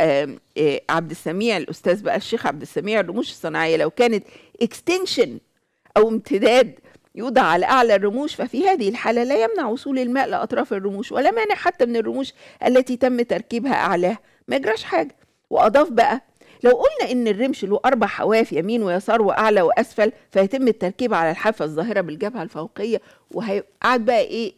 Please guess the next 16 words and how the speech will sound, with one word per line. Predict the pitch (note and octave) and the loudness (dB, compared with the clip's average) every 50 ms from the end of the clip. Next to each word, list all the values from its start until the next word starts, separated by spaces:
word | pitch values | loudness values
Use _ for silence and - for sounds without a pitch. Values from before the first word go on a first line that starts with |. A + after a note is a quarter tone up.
| _ | _
إدانا | F3 F3+ E3 F#3 B3 C#4 C#4 A#3+ | -4 -2 0 0 0 2 0 0
درس | G#3 A#3+ C#4 D4+ D#4+ - - - - _ _ _ _ _ _ _ _ _ _ _ _ _ _ _ _ - | 2 2 2 2 0 -2 -10 -20 -20 _ _ _ _ _ _ _ _ _ _ _ _ _ _ _ _ 0
ال-، | G3+ G3 F#3+ E3+ - - | 0 0 0 -2 -2 -2
الرموش | G3 F#3+ A3 C4 C4 C#4+ | -2 0 -2 -2 -2 -2
بتتحط | G#3 G3+ - F3 - - A#3 A3+ A3+ - E3+ | -4 -4 -4 -6 -4 -2 -4 -4 -2 -4 -10
فين. | D#3 - - F2 - C3 F#3 _ _ _ _ _ _ _ _ _ _ _ _ _ _ _ - | -8 -8 -10 -10 -10 -16 -20 _ _ _ _ _ _ _ _ _ _ _ _ _ _ _ -6
حتى | - E4+ F4+ - _ C4 B3 | -4 -4 -4 -2 _ 0 2
ده | A#3 C#4+ | 2 0
بتفتوا | C#4+ _ C#4 C4 - _ G#3+ F#3+ | -2 _ -10 -10 -10 _ -12 -12
فيه. | - - G#3 B3 - _ _ _ _ _ _ _ _ _ _ _ _ _ _ _ _ | -10 -12 -14 -16 -16 _ _ _ _ _ _ _ _ _ _ _ _ _ _ _ _
يعني، | G3 G3 G3 G3 G3 F#3+ - _ _ _ _ _ _ _ _ _ _ _ _ _ _ _ _ _ _ _ _ _ _ _ _ - F3 C#3+ - E3 - - | -4 -2 -2 -2 -4 -6 -10 _ _ _ _ _ _ _ _ _ _ _ _ _ _ _ _ _ _ _ _ _ _ _ _ -12 -12 -10 -10 -10 -8 -2
يعني | G3 G3 F#3+ G3 G3+ F#3+ - - | 0 0 2 2 0 -2 -2 -2
اللي | F#3+ G3 G3 | 0 0 0
تسألك | - - G#3 - D#4 F4+ F4 - A3+ | 0 -4 -2 0 0 0 0 -2 -4
السؤال | G3 - - G#3 - A3 B3 B3 | -10 -8 -8 0 0 0 0 2
ده | A#3 C4 B3 | 2 0 0